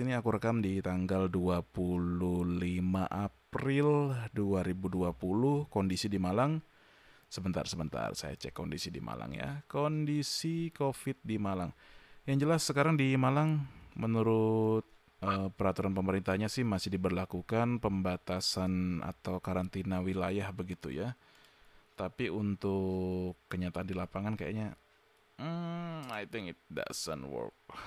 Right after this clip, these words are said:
Nggak terlaksana dengan baik kayaknya. Karena ya di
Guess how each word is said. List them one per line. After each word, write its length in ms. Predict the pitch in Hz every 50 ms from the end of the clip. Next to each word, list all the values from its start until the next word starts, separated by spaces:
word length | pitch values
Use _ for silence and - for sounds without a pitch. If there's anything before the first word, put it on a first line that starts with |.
| - - - - - - - - - - - - -
Nggak 240 | - 135 117 - - - _ _ _ _ _
terlaksana 1700 | - 104 - - - - - 101 101 98 101 101 98 98 98 98 101 101 98 92 90 90 90 87 90 98 92 - - - - 95 95 95
dengan 320 | 98 - 92 95 98 92
baik 320 | 92 92 90 87 90 - -
kayaknya. 400 | 92 73 50 58 64 62 120 - - - - - - - - - - - - - -
Karena 200 | - 135 156 165
ya 140 | 170 170 160 160 156 143 131 123
di 400 | 127 131 107 107 107 110 110 107